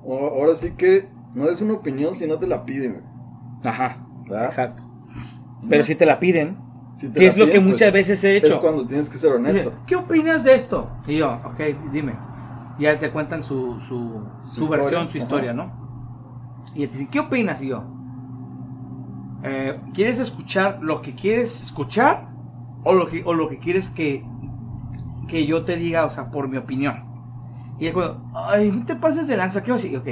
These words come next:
Speaker 2: mira. Y ya es cuando, pum, suelto y salen, salen cagados, güey.
Speaker 1: Ajá.
Speaker 2: ¿Por qué? Porque, pues, sa-, sabemos que en esa historia el culpable del, del, del mayor porcentaje eres tú.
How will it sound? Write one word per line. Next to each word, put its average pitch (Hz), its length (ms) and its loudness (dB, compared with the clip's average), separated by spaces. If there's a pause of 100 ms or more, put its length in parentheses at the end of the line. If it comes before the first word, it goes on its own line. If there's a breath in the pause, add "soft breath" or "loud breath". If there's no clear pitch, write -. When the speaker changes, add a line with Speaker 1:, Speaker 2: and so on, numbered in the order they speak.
(100)
Speaker 2:
mira. - 280 -12 (640 loud breath)
Y 139 80 -6
ya 147 60 -2
es - 80 -8
cuando, 143 560 -4
pum, 185 300 6
suelto 180 300 -4
y - 40 0
salen, 170 380 -4
salen 170 300 -6
cagados, 165 420 -4
güey. - 140 -14 (340)
Speaker 1:
Ajá. 127 200 -6
Speaker 2:
¿Por - 160 2
qué? 190 200 6
Porque, 147 320 -6
pues, 127 240 -8
sa-, 156 300 -4
sabemos 165 600 -4
que 208 140 4
en 160 100 0
esa 175 160 -4
historia 185 480 -4 (460 loud breath)
el 151 120 -4
culpable 175 640 0 (180)
del, 143 260 -4
del, 139 180 -6 (260)
del 147 160 -4
mayor 147 180 -4
porcentaje 180 460 -4
eres 196 180 0
tú. 285 300 6